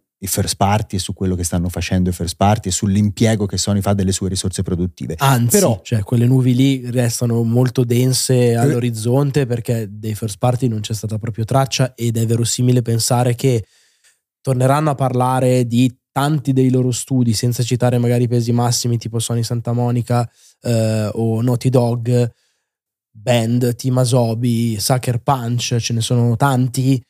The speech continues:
Speaker 2: Eh, secondo me però quelli magari li rivedremo più avanti nel corso dell'anno, ma a questo punto, per come si è strutturato questo evento, è difficile credere che arriveranno diversi giochi dai team interni nel duemilaventiquattro. Se va bene, secondo me ne arriva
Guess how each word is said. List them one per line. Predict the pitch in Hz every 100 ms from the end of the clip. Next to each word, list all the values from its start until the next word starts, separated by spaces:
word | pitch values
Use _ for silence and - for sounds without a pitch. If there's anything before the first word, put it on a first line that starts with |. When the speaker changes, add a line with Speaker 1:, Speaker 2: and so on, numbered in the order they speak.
| _ _
Speaker 2:
Eh, | 123 117 107 110 _
secondo | - 123 120
me | 123
però | 123 117
quelli | 123 120
magari | 110 113 120 110
li | 113
rivedremo | 120 131 135 135 147 160
più | 143 139
avanti | 135 143 131
nel | 131
corso | 139 123
dell'anno, | 131 135 147
ma | 143 123 120 -
a | 123
questo | 139 131 -
punto, | 123 147 165 151 151
per | 139 117
come | 131 131
si | 127
è | 123
strutturato | - 123 113 123 123 120
questo | 120 117 123
evento, | 123 139 135
è |
difficile | 117 - 143 - 127
credere | 113 127 135 131
che | 120
arriveranno | 117 117 117 117 117 113 104 _ _
diversi | 113 123 127 151 165 - 143
giochi | 120 135 139 - 147 147 143 _ _
dai | - 120 123
team | 117 127
interni | 123 117 127 135 135 135
nel | 117 117 113
duemilaventiquattro. | 117 113 113 107 101 104 113 90 - 95
Se | - 135
va | 127
bene, | 127 143
secondo | 131 117
me | 123
ne | 120
arriva | 110 110 107